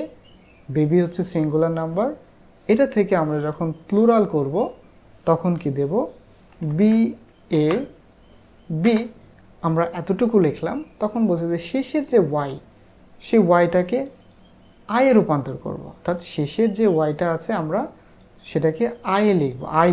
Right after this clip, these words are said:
লিখব, অর্থাৎ ওয়াই তুলে দিয়ে আমরা আই লিখব। তাহলে কি? বিএবিআই, বেবি, এবং add ইএস, ইএস যোগ করব। তাহলে কি লিখব?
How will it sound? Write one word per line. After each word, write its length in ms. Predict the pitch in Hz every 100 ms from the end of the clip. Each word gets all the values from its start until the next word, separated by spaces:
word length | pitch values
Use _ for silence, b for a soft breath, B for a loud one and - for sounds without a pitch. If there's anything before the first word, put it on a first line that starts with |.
| 147
লিখব, 240 | 127 - 139 147
অর্থাৎ 200 | 147 160 - - _ 165
ওয়াই 180 | 165 208 220
তুলে 200 | 180 156
দিয়ে 120 | 156 185
আমরা 180 | 147 180 262 - -
আই 100 | 180 139
লিখব। 180 | 127 143
তাহলে 180 | 135 147 147
কি? 60 | 131
বিএবিআই, 920 | 151 196 180 185 143 180 233 - 156 156 - - - 165 156
বেবি, 280 | 202 196 226 - b - _ _ _ - -
এবং 240 | 185 208 185 240 - 160 170
add 120 | 220 - -
ইএস, 240 | 254 165 - - -
ইএস 180 | 262 262 -
যোগ 100 | 156 139
করব। 140 | 143 131 135
তাহলে 200 | 160 165
কি 80 | 180 170 220 - 170
লিখব? 220 | 160